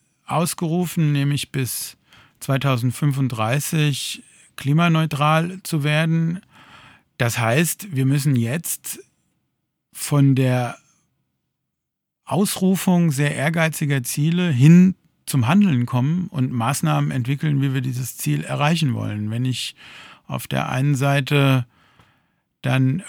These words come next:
höre, dass Darmstadt auf dem letzten Platz der hessischen Städte beim Solarausbau ist,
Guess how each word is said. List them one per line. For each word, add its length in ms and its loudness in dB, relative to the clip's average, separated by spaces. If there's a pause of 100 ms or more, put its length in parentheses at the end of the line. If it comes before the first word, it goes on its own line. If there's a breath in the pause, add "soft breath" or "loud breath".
höre, 640 2
dass 520 -8
Darmstadt 560 -2
auf 260 -8
dem 420 -6
letzten 580 -2
Platz 600 -2
der 140 -2
hessischen 360 0
Städte 340 -2
beim 200 0
Solarausbau 840 0
ist, 500 -6